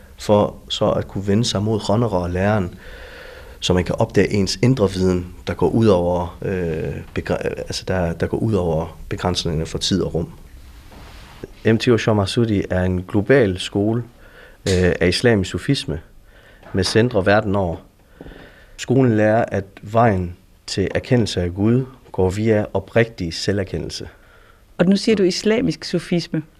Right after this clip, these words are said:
Speaker 2: Og så, så tænker jeg, men så, jo på det samme, med det samme på islam. Og mange mennesker vil nok tænke, at islam, det har noget med Koranen at gøre, det har noget at gøre med at bede fem gange om dagen, og måske forestiller man sig en moské med,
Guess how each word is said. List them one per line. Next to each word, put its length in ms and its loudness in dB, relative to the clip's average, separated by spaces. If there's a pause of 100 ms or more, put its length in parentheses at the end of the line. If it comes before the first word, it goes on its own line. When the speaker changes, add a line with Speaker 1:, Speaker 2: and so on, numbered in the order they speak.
(800)
Speaker 2:
Og 140 4
så, 160 2 (200)
så 160 -6
tænker 340 2
jeg, 180 4
men 280 2
så, 200 -2
jo 220 2 (360)
på 120 4
det 100 2
samme, 260 2
med 140 2
det 80 0
samme 220 4
på 120 -2
islam. 520 0 (680)
Og 80 2
mange 200 4
mennesker 280 0
vil 120 0
nok 200 -2
tænke, 260 -2
at 80 -2
islam, 400 2
det 80 -4
har 80 -2
noget 100 0
med 80 -4
Koranen 440 0
at 80 -6
gøre, 200 0
det 100 -2
har 80 -4
noget 140 -4
at 60 -6
gøre 200 -2
med 100 -2
at 80 -6
bede 180 0
fem 200 -4
gange 220 -2
om 80 -4
dagen, 480 0
og 120 -4
måske 280 -2
forestiller 460 0
man 160 0
sig 240 -6
en 160 0
moské 400 0
med, 260 0